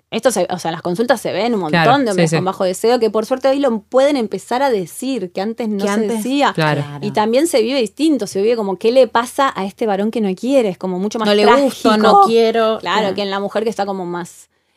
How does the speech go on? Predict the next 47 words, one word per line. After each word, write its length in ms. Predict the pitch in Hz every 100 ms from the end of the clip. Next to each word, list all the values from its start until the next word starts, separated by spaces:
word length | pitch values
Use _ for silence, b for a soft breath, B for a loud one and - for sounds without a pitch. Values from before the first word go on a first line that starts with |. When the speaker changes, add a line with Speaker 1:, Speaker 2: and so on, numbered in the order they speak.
| _ _
Speaker 1:
Eh, 280 | 170 165 165
pero 180 | 214 208
también, 300 | 202 220 254
bueno, 220 | 262 247
es, 260 | 180 202 -
es 180 | 208 208
algo 140 | 220
que 80 | 226
se 120 | 180
sostiene 380 | 156 170 202 214
por 160 | 202 180
un, 140 | 185
para 260 | - 170 165
mí 140 | 185
por 120 | 196
un 60 | 185
montón 240 | 180 175
de 100 | 180
variables 500 | 175 165 175 170 180
de, 200 | 175 156
de 180 | - 170
roles 240 | 156 170 180
de 100 | 165
género 340 | - 175 175
y 120 | 165
un 60 | 165
montón 220 | 170 156
de 40 | 165
diferencias 720 | 170 - 190 190 196 208 220
que 160 | -
hacen 320 | 160 160 - 175
que 60 |
a 20 |
la 40 | 160
mujer 260 | - 180 - _ _ _ _ _
le 180 | - 165
cueste 220 | 156 -
mucho 160 | 160 160
más 100 | 170
conectar 300 | 175 160 -
con 100 | 175
su 120 | 165
sexualidad 420 | 160 - 165 175
por 80 | 220
una 100 | 202
cuestión 360 | 185 170 196 208 b
cultural, 500 | - 185 180 202 233